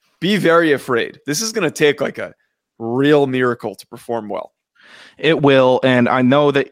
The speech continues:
Speaker 2: it, I'm glad you brought up William Mary's run defense as well, because on the season, William Mary, three thousand fourteen rushing yards, given up, uh, uh, fifteen hundred and thirty-three.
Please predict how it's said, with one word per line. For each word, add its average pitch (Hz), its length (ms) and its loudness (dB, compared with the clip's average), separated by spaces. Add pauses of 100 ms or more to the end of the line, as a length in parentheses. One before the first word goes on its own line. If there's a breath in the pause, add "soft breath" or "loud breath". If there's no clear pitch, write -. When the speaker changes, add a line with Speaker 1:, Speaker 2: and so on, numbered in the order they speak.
(120)
Speaker 2:
it, 131 180 -6
I'm 127 160 -2
glad 131 320 -2
you 127 60 -6
brought 123 220 0
up 120 200 -4
William 123 320 -4
Mary's 113 280 -4
run 113 320 -4
defense 117 460 -6
as 101 120 -12
well, 110 460 -4
because 113 400 -8
on 127 100 -2
the 120 80 -4
season, 113 600 -6
William 107 260 -6
Mary, 101 420 -8 (420 soft breath)
three 147 200 0
thousand 120 460 -2
fourteen 110 380 -8
rushing 104 340 -6
yards, 92 420 -6
given 120 320 -2
up, 107 260 -4 (520)
uh, 113 260 0
uh, 110 180 -2
fifteen - 560 -6
hundred 113 300 -6
and 107 100 -6
thirty-three. 95 600 -12